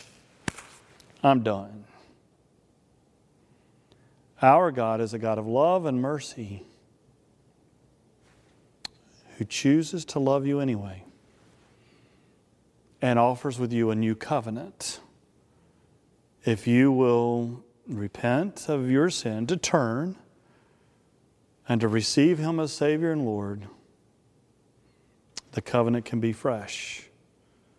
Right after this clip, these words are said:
and God will lead you into a blessed life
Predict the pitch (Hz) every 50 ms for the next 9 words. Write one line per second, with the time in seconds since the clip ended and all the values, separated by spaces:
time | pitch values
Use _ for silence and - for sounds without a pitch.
0 | _ _ _ _ _ _ _ _ _ _ _ - 123 120 113 107 117 117 117 113
1 | 117 117 117 120 117 113 117 117 113 107 107 110 110 107 110 110 110 - 120 113
2 | 107 104 113 110 113 110 107 - - - 120 110 104 98 101 98 92 - - -
3 | - - - - -